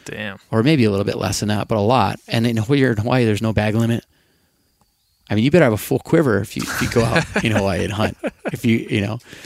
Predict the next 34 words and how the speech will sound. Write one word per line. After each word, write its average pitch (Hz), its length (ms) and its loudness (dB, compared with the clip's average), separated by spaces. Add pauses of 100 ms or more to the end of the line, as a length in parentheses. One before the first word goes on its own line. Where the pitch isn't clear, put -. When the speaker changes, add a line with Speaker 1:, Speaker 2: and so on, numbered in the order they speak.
(260)
Speaker 2:
there's 160 120 6
a 143 40 8
Speaker 1:
As 135 60 10
Speaker 2:
lot 143 160 8
Speaker 1:
we 156 80 6
Speaker 2:
that 151 60 6
can 135 80 6
Speaker 1:
found 139 180 6
out 139 80 8
Speaker 2:
happen. 117 160 6
Speaker 1:
this 127 160 0
week, 123 300 -2
Speaker 2:
Yeah, 226 140 8
Speaker 1:
yeah, 131 120 8
Speaker 2:
you, 170 80 4
Speaker 1:
man. - 140 -8
Speaker 2:
yeah, 131 360 4
there's 156 240 4
a 180 40 6
lot 165 260 6
of 139 80 4
hunts 139 200 2
you 117 60 -4
come 117 160 0
back 113 240 2
with - 240 -8
one 110 140 2
arrow 104 260 2
or - 180 -6
no 113 180 -2
arrows. 87 360 -4 (560)
Um, 104 440 -2 (920)
and 98 200 -4
so, 104 400 2